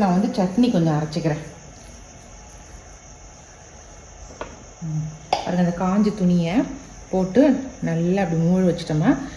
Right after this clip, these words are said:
இதுல இருக்கிற தண்ணியை, ஈரத்தை அது கொஞ்சம் உறிஞ்சிக்கும். பார்க்கலாம் எவ்வளவு உரியுதுன்னு சொல்லிட்டு. இப்ப நம்ம மாவை பாத்திரலாம். பாருங்க எவ்வளவு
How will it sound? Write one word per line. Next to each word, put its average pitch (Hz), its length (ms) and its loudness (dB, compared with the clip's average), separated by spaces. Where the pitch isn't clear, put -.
இதுல 175 140 0
இருக்கிற 180 240 0
தண்ணியை, 190 500 2
ஈரத்தை 208 340 4
அது 175 100 0
கொஞ்சம் 175 340 4
உறிஞ்சிக்கும். 175 500 2
பார்க்கலாம் 156 480 0
எவ்வளவு 175 300 6
உரியுதுன்னு 175 400 6
சொல்லிட்டு. 156 320 0
இப்ப 220 220 8
நம்ம 190 220 6
மாவை 180 320 4
பாத்திரலாம். 175 600 4
பாருங்க 170 240 -2
எவ்வளவு 196 240 4